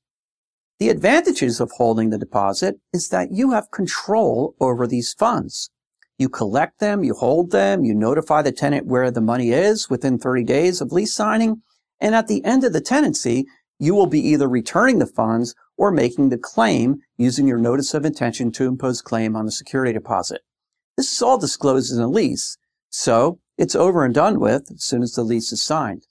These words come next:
The lease names the bank, the location. The big advantage is that you are the caretaker of the money, not the owner. You have control. In your property management agreement,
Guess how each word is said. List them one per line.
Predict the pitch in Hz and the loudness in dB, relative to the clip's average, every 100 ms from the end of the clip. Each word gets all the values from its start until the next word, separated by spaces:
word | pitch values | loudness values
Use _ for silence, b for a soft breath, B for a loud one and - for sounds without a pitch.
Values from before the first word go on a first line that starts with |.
| _ | _
The | 196 | -4
lease | 220 226 - | -2 -4 -4
names | 131 139 135 | 0 0 -2
the | 147 | -4
bank, | 135 127 131 127 | -2 -2 -2 -4
the | - | -4
location. | 120 123 120 113 104 - - _ _ _ _ _ _ _ - | -2 -2 -2 -4 -4 -8 -14 _ _ _ _ _ _ _ -4
The | 254 | 0
big | 277 330 | 2 2
advantage | 208 170 269 135 107 - - | 2 2 2 2 -2 -6 -4
is | 147 | 0
that | 156 - | 0 -2
you | 156 262 277 | 0 0 0
are | - 170 | 0 -2
the | 202 | -2
caretaker | - 110 113 - 113 131 | -2 -2 0 -2 -2 0
of | 127 | 0
the | 139 | 0
money, | 156 226 151 92 _ _ - | 0 0 0 -6 _ _ -4
not | 117 117 117 113 | 0 2 0 0
the | 170 165 | 0 2
owner. | 226 185 98 - _ _ _ | 2 2 0 -6 _ _ _
You | 123 160 220 | 0 2 4
have | 196 151 143 143 143 _ _ | 2 2 2 2 0 _ _
control. | - 135 120 - 117 117 87 - _ _ _ _ _ _ _ _ - | 0 0 0 0 2 4 0 -6 _ _ _ _ _ _ _ _ -2
In | 127 131 | 2 4
your | 180 233 | 4 2
property | 269 311 - 151 | 2 0 0 0
management | 117 107 101 123 120 | 0 0 -2 -4 -4
agreement, | 113 104 104 160 | -2 -2 -2 -2